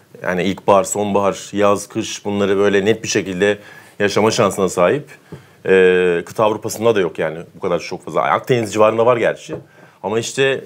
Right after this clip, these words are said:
bizle beraber biraz bu iş değişiyor gibi.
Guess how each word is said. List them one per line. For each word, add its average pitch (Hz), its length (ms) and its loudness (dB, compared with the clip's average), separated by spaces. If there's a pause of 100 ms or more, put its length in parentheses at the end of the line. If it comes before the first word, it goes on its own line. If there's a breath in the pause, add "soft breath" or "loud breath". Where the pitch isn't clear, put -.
bizle 101 560 -2
beraber 113 640 0 (140)
biraz 113 420 0
bu 107 160 -4
iş 120 140 -8
değişiyor 117 380 -2
gibi. 110 400 -6